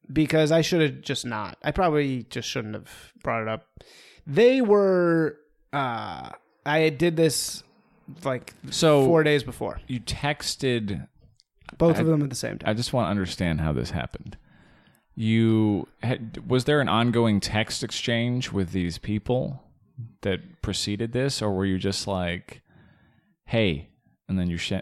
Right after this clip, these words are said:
Speaker 2: sent some pictures? <laughs>
Speaker 1: That was basically it. I, I mean, I, I, you know, I, it's not that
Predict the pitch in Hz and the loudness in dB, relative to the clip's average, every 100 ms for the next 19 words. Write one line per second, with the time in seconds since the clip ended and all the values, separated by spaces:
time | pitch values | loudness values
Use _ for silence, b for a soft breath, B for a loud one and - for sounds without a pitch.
0 | 98 - 92 - 165 90 - - 175 135 | -6 -6 -6 -6 -6 -6 -2 0 2 0
1 | - - - 165 151 139 - 127 123 123 | -2 -4 -2 -2 0 -2 -4 -6 -6 -10
2 | - 120 113 113 104 - - 165 175 196 | -8 -6 -6 -8 -12 -8 -2 2 4 6
3 | 185 170 175 - 202 214 262 349 143 135 | 6 6 4 2 4 4 6 4 4 0
4 | 160 208 156 175 247 - 180 | 0 2 2 2 0 2 -2